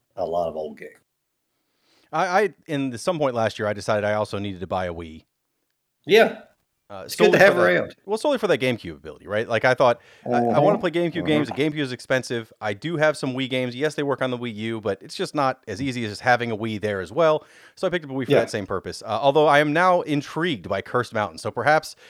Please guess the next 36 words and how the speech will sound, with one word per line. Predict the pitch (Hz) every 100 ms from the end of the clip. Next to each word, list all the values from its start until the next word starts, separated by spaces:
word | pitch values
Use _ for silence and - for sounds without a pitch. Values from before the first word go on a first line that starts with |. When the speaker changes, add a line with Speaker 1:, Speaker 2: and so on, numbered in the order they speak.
| - -
Speaker 2:
remember | 135 208 170
that | 135 117
for | 127 359
Speaker 1:
Oof. |
Speaker 2:
this | 370 -
October. | 139 135 - 147 110 85
We've | 95
got | 113 117
at |
least | 131 -
one | 147 147
patron | 147 160 147
pick | 147 147
already, | 135 147 175 175
Speaker 1:
<laughs> |
Oh, |
God. | 196 170 -
Speaker 2:
uh, | 127 127 120 143
for | 139
our, | 139 139
our | 135 135
lineup, | 139 151 156 139
and | 127
now | 131
we | 139 131
may | 127 151
have | 151 -
Cursed | - - 190 -
Mountain. | 139 151 170 98
I'm | 92
very | 113 110
excited | 95 127 113
about | 104 98
that. | 117 131
Speaker 1:
Yeah. | 113
Speaker 2:
Uh, | 123